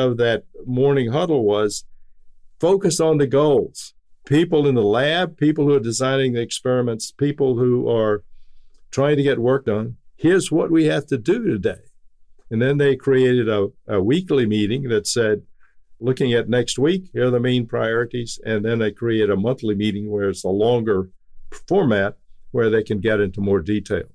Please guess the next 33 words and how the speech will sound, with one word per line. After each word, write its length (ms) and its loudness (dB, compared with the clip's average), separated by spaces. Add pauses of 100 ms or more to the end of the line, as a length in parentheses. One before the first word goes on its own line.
(760)
It 220 -2
takes 400 -2
a 80 2
lot 380 2
of 140 0
discipline 440 -4 (1000)
because 320 -2
people 380 0
will 200 2
tend 380 0
to, 300 0 (100)
to 140 -6
say, 540 0
"Well, 560 2
I'd 120 0
rather 240 0
do 160 -2
something 440 -2
else," 420 0
or, 380 -2 (720)
uh, 260 -4
"I'd 120 -2
rather 200 2
talk 280 -4
about 200 0
my 160 0
personal 440 -2
problems," 720 -2
or 140 -8
something, 520 -4
but, 220 -4 (220)
you 100 -2
know, 120 -4